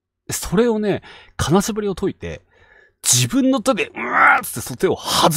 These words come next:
したって言うんですよ、堂前さん。でも掴んだ感触はもう明らかに人間の手なんですって。で、人間の手の指を一本一本、うわー、うわー、うわーっつって外してくから、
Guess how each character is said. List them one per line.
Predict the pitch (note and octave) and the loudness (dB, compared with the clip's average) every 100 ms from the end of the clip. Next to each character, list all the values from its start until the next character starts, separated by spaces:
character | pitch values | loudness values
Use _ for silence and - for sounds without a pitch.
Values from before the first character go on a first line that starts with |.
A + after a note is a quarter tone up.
| F4+ | 0
し | - | 4
た | G4+ | 4
っ | |
て | - | 4
言 | C3 | -6
う | |
ん | G#2+ | -6
で | |
す | |
よ、 | F2 _ - | -10 _ -10
堂 | G#2+ | -8
前 | F#2+ F#2 | -6 -8
さ | D#2+ | -12
ん。 | - - _ _ _ _ _ - | -16 -20 _ _ _ _ _ -8
で | D3+ | -8
も | |
掴 | - - - E4+ | -6 -2 0 0
ん | F#4 | -2
だ | C3 | -4
感 | C#3+ | -4
触 | - B2+ | -4 -6
は | |
も | G#2+ - | -8 -6
う | |
明 | D3 - | -4 -2
ら | D4 | -2
か | A#2 | 0
に | A2 | 4
人 | F3 C#4 C#4+ | 4 4 2
間 | C4+ | 0
の | A#3+ | 0
手 | G3 | 2
な | G#3 | 0
ん | G#2 | 0
で | - | -8
す | - | -20
っ | |
て。 | - _ _ _ _ _ _ _ _ - | -20 _ _ _ _ _ _ _ _ -10
で、 | C#3 | -4
人 | C#3+ B3+ C4 | -2 0 0
間 | C4+ B3+ | -2 -4
の | A#3 | -6
手 | A#3 | -4
の | D#3 | -2
指 | A#2 D3+ A3+ | 2 0 2
を | F#3 | -2
一 | C#3+ | -4
本 | - G#3+ | -6 -4
一 | G#3 | -4
本、 | - C3 | -4 -8
う | |
わ | D3+ | -4
ー、 | A3+ A3 G3+ - | -4 -2 -4 -4
う | |
わ | A3 A3 | -4 -4
ー、 | |
う | - | -4
わ | A3 | -6
ー | |
っ | |
つ | E3 | -6
っ | |
て | - | -10
外 | - G#2+ B2+ | -8 -8 -10
し | |
て | - | -12
く | - | -14
か | - | -10
ら、 | E2+ E2 | -8 -10